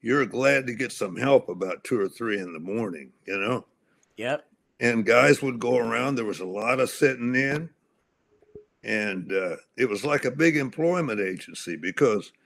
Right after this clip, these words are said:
Speaker 1: you get a chance to sit in. And if you made a good showing, you're liable to get a gig out of it some kind of way, you know? And that was an incentive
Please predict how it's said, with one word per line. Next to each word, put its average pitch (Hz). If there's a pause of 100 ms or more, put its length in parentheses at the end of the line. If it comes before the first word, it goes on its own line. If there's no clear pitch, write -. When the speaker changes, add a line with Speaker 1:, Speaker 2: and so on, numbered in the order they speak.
(220)
Speaker 1:
you 135
get 147
a 113
chance 147
to 98
sit 143
in. 147 (1160)
And 98 (180)
if 95
you 110
made 120
a 110
good 110
showing, 131 (120)
you're 107
liable 117
to 120
get 123
a 123
gig 143
out 107
of 85
it -
some 85
kind 87
of 76
way, 80
you 71
know? 104 (920)
And 101 (240)
that 135
was 110
an 98
incentive 110